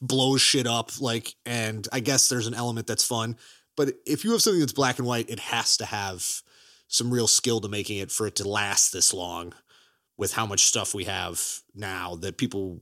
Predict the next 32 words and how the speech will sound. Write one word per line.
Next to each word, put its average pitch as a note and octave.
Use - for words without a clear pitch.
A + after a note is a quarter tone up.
would F#2+
still G2+
wanna F#2
watch F2
it. -
So F#2
that's F3+
my G3+
take. -
I B2
think F#3
I A2+
recommend C#3+
checking C#3+
it C#3
out. C#3+
I C#3
know C3+
some C#3+
people C#3+
are C3
still D3
stuck D3+
in D3
their C#3
house C#3+
a C#3+
little C#3
bit. D3
Worth A#2+
a B2
watch. -